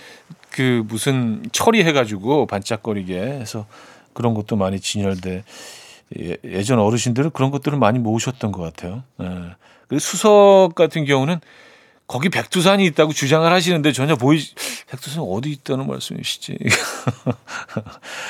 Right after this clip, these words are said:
근데 어르신들 눈에 보이시잖아요, 백두산이. 금강산도 있고 그 안에. 예.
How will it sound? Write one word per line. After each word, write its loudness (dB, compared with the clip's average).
근데 4
어르신들 6
눈에 6
보이시잖아요, 2
백두산이. -10
금강산도 0
있고 -2
그 -4
안에. -4
예. -6